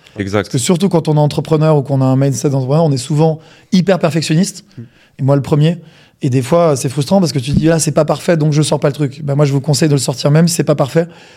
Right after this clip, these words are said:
Speaker 2: Ça vous permettra de l'améliorer. Ça vous permettra, euh, d'apprendre aussi des erreurs. Tu, tu disais, euh, commencer à investir même à dix euros. Il faut faire des erreurs. Que ce soit en immobilier, en investissement, dans l'entrepreneuriat, dans des assos. On apprend de ses erreurs. Tu vois, je,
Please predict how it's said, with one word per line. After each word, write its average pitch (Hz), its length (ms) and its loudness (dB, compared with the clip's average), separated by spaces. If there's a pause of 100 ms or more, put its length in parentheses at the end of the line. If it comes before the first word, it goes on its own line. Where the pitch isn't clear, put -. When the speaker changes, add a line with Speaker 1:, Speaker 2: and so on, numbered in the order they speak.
Speaker 2:
Ça - 140 -4
vous 131 60 2
permettra 160 480 0
de 151 40 0
l'améliorer. 143 500 2 (320)
Ça - 120 -2
vous 131 80 2
permettra, 160 680 2
euh, 131 120 -2
d'apprendre 151 400 0
aussi 147 140 -2
des 143 160 0
erreurs. 160 400 2
Tu, 135 220 -10
tu - 140 -12
disais, 131 180 0
euh, 135 180 2
commencer 139 320 -2
à 147 40 2
investir 143 240 0
même 139 120 0
à 135 60 0
dix 131 180 -2
euros. 175 240 2 (380)
Il 165 140 4
faut 208 260 0
faire 175 180 0
des 151 160 0
erreurs. 139 300 0 (380)
Que - 60 -8
ce 147 60 0
soit 151 400 2
en 160 140 2
immobilier, 160 580 4
en 160 140 2
investissement, 165 640 2 (280)
dans 135 160 0
l'entrepreneuriat, 165 760 2
dans 143 100 0
des 147 160 4
assos. 156 280 0 (580)
On 151 180 6
apprend 180 440 0
de 185 60 -2
ses 156 200 0
erreurs. 139 220 2
Tu - 100 -10
vois, 147 120 2
je, 143 120 0